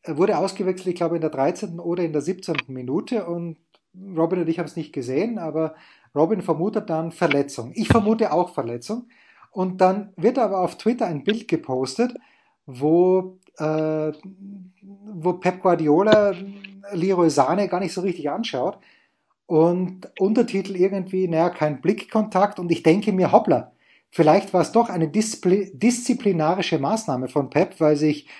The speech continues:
Leroy mal wieder nicht angestrengt hat, seinen Weg nach München streiken möchte. Aber es war dann doch wohl eine Verletzung.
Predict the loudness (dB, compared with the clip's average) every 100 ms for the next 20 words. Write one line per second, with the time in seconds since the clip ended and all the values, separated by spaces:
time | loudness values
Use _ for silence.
0 | -20 _ 0 4 6 6 6 4 4 4
1 | 2 -2 -2 -2 -2 -4 0 0 2 4
2 | 4 6 4 4 0 0 0 0 -2 -2
3 | -2 -2 -2 -2 0 2 2 2 -4 -20
4 | -20 -20 -20 -2 4 6 4 6 6 4
5 | 2 2 4 4 2 2 2 2 0 0
6 | 0 0 0 -2